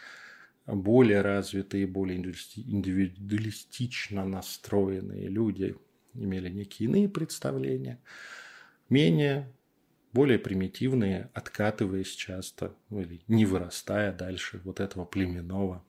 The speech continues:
ощущения чистоты и нечистоты в зависимости от социума, в котором, к которому ты принадлежишь. А, что из себя представляли эти нормы, эти табу в древности?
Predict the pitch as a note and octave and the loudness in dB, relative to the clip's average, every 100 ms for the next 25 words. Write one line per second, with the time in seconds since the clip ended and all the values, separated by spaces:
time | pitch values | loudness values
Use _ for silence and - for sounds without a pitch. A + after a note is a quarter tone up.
0 | _ _ _ _ _ _ G#2+ F#2+ - - | _ _ _ _ _ _ -6 -6 -6 -6
1 | - F#2 F#2 F2 - F2+ - F2+ - F#2+ | -4 -4 -4 -6 -8 -10 -8 -8 -4 -4
2 | F2+ F2 - - F#2+ E3 F3 A2 G#2 - | -6 -10 -12 -10 -6 -2 0 0 -4 -4
3 | G2 - F#2 - A#2+ - G2 - - - | -8 -8 -12 -6 -6 -4 -10 -12 -14 -10
4 | F#2+ F#2 A#2+ _ - - - F#2 F2+ - | -10 -10 -14 _ -12 -10 -6 -6 -6 -8
5 | F#2+ - F#2 F2 F2 F2 F#2+ F#2 A2 - | -10 -8 -8 -8 -10 -8 -8 -8 -10 -12
6 | - _ _ - - - - - - - | -12 _ _ -20 -20 -18 -14 -14 -12 -14
7 | - - - - - - _ _ _ _ | -14 -16 -18 -20 -20 -20 _ _ _ _
8 | _ _ _ _ _ _ _ _ _ A#2 | _ _ _ _ _ _ _ _ _ -4
9 | A2 G#2+ G#2 - - - _ - - E3+ | -2 -4 -8 -14 -20 -20 _ -6 2 2
10 | E3 G2 A#2+ B2+ - - - F#2+ F#2+ A2 | 2 2 2 2 -4 -10 -6 -4 -2 -2
11 | A2+ G2 A#2 G#2 - F#2+ G2 F#2+ F2+ G2+ | -2 -2 -2 -2 -2 -2 0 0 -4 -10
12 | - _ G#2 - G2 - F2 F#2+ F2 E2+ | -20 _ -10 -10 -8 -6 -4 -4 -6 -10
13 | _ _ - E2+ F#2 E2+ E2+ - - | _ _ -10 -4 -4 -4 -10 -18 -20